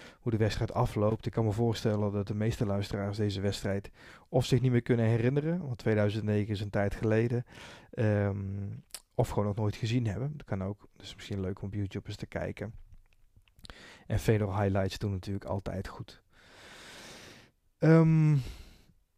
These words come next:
voor volgende week doen we weer een, eh,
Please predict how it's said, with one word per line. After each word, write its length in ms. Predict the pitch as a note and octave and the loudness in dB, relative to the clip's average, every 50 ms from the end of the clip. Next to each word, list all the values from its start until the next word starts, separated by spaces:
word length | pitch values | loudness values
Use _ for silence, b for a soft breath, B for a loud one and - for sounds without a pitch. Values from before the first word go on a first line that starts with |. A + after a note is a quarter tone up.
| _ _ _ _ _ _ _ _ _ _ _ _ _ _ _ _ | _ _ _ _ _ _ _ _ _ _ _ _ _ _ _ _
voor 200 | - - - B2+ | -14 -12 -10 -6
volgende 420 | - D3+ D#3+ E3 D3 D3 C3 B2 B2 | 0 2 4 4 6 4 4 4 4
week 260 | C3 C3+ D3 D3 - _ | 4 4 4 2 0 _
doen 260 | - B2+ B2 A#2+ A#2 A2+ | 0 2 4 4 4 4
we 60 | A2 | 4
weer 420 | A2 A2 A2 A2 G#2+ - - - | 4 4 4 4 2 0 -2 -2
een, 260 | A2+ G#2+ G2+ G2 F#2+ | -2 0 0 0 0
eh, 180 | F#2+ F#2 F2+ | 0 -2 -2